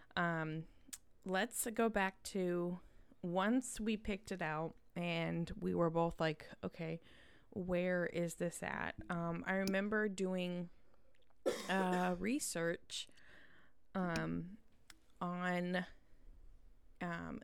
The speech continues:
the park and all that, and finding out that there was a limited time where you could go because, once again, of the weather there. Um,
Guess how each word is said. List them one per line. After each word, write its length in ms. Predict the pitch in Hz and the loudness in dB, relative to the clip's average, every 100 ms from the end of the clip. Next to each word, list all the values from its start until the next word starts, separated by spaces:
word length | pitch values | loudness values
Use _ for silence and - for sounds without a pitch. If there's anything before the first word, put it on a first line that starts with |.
| - | -6
the 100 | 160 | -6
park 680 | - - 214 226 220 220 - | -6 -10 -2 0 0 -6 -6
and 140 | 175 175 | -2 -2
all 180 | 175 | -2
that, 420 | 175 170 165 170 - - - | -2 -2 0 -2 -4 -10 -2
and 640 | 185 180 175 175 170 - - - - - - - - - | 0 2 0 -2 -6 -10 -16 -20 -20 -20 -20 -20 -8 0
finding 380 | 180 180 185 | 2 2 2
out 220 | 185 180 - | 2 0 0
that 200 | 175 - | -2 0
there 160 | 175 | 2
was 280 | 175 175 - - | 4 4 2 0
a 260 | 170 165 - | 2 0 -2
limited 880 | 170 180 180 196 208 202 - 196 - | -4 2 2 4 2 -2 -2 -2 -4
time 720 | 175 175 175 175 175 175 175 - - - | -8 -4 -2 0 -2 -2 -4 -8 -18 -10
where 400 | 180 175 175 170 | -4 0 0 0
you 200 | 170 175 | -2 -4
could 260 | - 165 165 | -2 -4 0
go 400 | 175 165 160 160 - | 2 2 2 -2 -2
because, 760 | 190 - - 160 160 - - 175 | -4 -2 -2 -2 -2 -4 -6 -6
once 380 | 160 170 165 175 | -4 -6 -6 -6
again, 340 | 170 165 165 | -2 0 0
of 120 | 156 | -2
the 80 | 165 | 0
weather 340 | 165 151 151 156 | 0 -2 -4 -6
there. 360 | 180 160 170 - - - - - | -6 -6 -8 -12 -20 -20 -20 -10
Um, 460 | 170 170 160 - | -4 -2 -2 -2